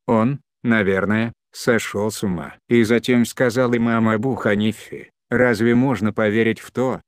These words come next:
что ты рассказал?» Имам Абу Ханифа ответил: «Если ты не веришь в то, что я тебе рассказал, и говоришь,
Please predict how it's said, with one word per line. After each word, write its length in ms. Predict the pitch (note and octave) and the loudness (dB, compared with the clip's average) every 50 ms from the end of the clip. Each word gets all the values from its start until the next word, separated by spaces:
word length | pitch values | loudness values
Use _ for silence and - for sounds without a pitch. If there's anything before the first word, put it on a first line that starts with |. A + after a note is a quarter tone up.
| _ _ - | _ _ -16
что 280 | - - - C#3+ D3 | -10 -2 0 0 2
ты 120 | - A#2+ A2+ | 2 2 0
рассказал?» 680 | A2+ G#2 - - - F2+ D#2+ C#2 D2 C#2 C2+ C2 - - _ _ _ _ | 0 -2 -4 -4 -6 -6 -6 -6 -10 -12 -14 -14 -16 -20 _ _ _ _
Имам 400 | - C3+ C3+ B2+ C3 C3 B2+ G#2 | 0 2 2 2 2 2 2 2
Абу 240 | G2 G2 F2 G#2 G#2+ | 0 0 -2 -2 -4
Ханифа 480 | G#2 - A2+ A2 A2+ A#2+ A#2+ - - C#3 | -2 -2 0 0 0 0 0 0 -2 -2
ответил: 540 | C3+ - G#2 G2+ G2+ - - F#2+ F2+ F2+ - _ _ _ _ | -2 0 0 0 0 0 -2 -6 -6 -8 -8 _ _ _ _
«Если 480 | - A2+ A#2+ A#2+ A#2 G#2+ - - A2 G#2+ | 0 4 4 4 4 2 0 0 0 0
ты 160 | - - B2 A#2 | 2 2 2 2
не 100 | A#2 A#2 | 2 2
веришь 360 | A#2 B2+ A#2+ B2 A2+ - - | 2 2 2 2 0 -2 -4
в 100 | - - | -8 -6
то, 280 | - C3+ B2 G2+ - - _ _ _ | -4 -4 -4 -4 -8 -12 _ _ _
что 220 | - - - - A2 | -16 -6 -2 0 2
я 200 | G2+ G2 F#2+ F2+ | 2 2 2 0
тебе 300 | - A#2+ A2+ G#2+ A2+ A2 | 0 0 2 2 2 2
рассказал, 760 | A2 A2 G#2 - - A#2 G#2 G2 F#2+ A#2 C3 A2+ D#2 B1+ - _ _ _ _ - | 2 2 0 -2 -2 -4 -2 -2 -2 -2 -4 -4 -4 -8 -12 _ _ _ _ 0
и 140 | B2+ C3 B2+ | 2 2 4
говоришь, 640 | A2 A#2 A2 A2+ A2+ A2+ G#2+ F2 - - - - | 4 4 2 2 2 0 -2 -4 -6 -8 -12 -16